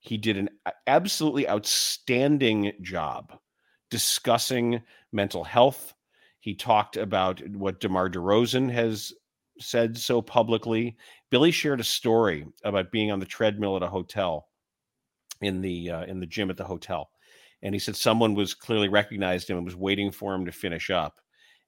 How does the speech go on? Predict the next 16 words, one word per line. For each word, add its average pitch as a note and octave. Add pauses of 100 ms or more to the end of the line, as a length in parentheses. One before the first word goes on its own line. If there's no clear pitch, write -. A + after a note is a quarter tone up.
and F#2
introduced G2+
himself G#2+
and F#2
talked F#2+
to G#2
him. F#2
And F2+
the, F#2
this F#2 (320)
f-, A2 (140)
fan E2 (800)
asked G2+
if G2
he A2+
could G#2